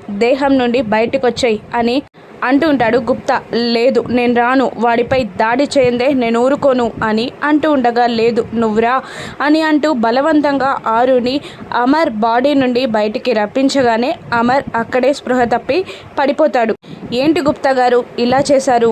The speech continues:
అని అంటూ ఉండగా, "అసలు నీ కోపమే నీకు శత్రువు. ఇప్పుడేం జరిగిందో తెలుసా? నీ పతిదేవుడు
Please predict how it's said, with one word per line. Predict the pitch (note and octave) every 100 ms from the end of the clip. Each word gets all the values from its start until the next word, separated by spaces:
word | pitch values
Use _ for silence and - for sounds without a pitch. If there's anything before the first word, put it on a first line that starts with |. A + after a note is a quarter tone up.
| G#3+ -
అని | A3 A3 B3+ - -
అంటూ | E4 E4+ E4+
ఉండగా, | D4+ B3+ A#3 B3+ C4+ - B3
"అసలు | B3 A#3+ B3+ C#4 - - - C4
నీ | C#4 D4+ -
కోపమే | C#4 D4+ F4+ D4 C#4+ E4 B3+
నీకు | B3 C4 D#4+
శత్రువు. | D4+ C#4 C4+ C#4 A#3 G#3 - - - - - - - - - - - C#4+
ఇప్పుడేం | - D4+ C#4 E4+
జరిగిందో | E4+ D#4+ D4+ D4+ D#4
తెలుసా? | D4+ B3+ C#4 C4+ C#4+ - A#3+
నీ | B3 B3
పతిదేవుడు | B3 A3+ C#4+ C#4 C#4+ A#3 A#3+